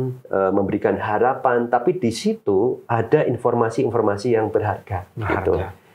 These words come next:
Speaker 1: Ini saya kira yang sangat penting. Bukan, eh, memanf-, karena termanfaatkan algoritma TikTok.
Speaker 2: Hmm.
Speaker 1: Kebetulan algoritma TikTok sekarang mempromot hal sifatnya joget-joget, jadi for your page,
Speaker 2: Hmm.
Speaker 1: dance-dance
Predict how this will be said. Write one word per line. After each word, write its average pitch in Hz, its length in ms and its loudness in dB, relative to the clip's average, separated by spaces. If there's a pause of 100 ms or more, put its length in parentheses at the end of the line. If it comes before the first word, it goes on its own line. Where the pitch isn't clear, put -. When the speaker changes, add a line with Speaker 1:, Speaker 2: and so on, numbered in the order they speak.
(420)
Speaker 1:
Ini 139 220 2
saya 156 160 0
kira 147 180 0
yang 131 140 2
sangat 110 180 0
penting. 85 460 -2 (500)
Bukan, 139 400 0 (400)
eh, 107 600 2
memanf-, 113 500 0
karena 127 300 2
termanfaatkan 131 1040 0 (300)
algoritma 117 720 2
TikTok. 101 500 0 (200)
Speaker 2:
Hmm. 104 160 -8 (460)
Speaker 1:
Kebetulan 143 540 0
algoritma 117 480 0
TikTok - 260 0
sekarang 113 320 -2
mempromot 123 720 0
hal 110 160 0
sifatnya 107 400 0
joget-joget, 98 640 0
jadi 98 180 0
for - 160 -2
your 85 160 0
page, 117 480 0
Speaker 2:
Hmm. 107 320 -6
Speaker 1:
dance-dance 104 540 0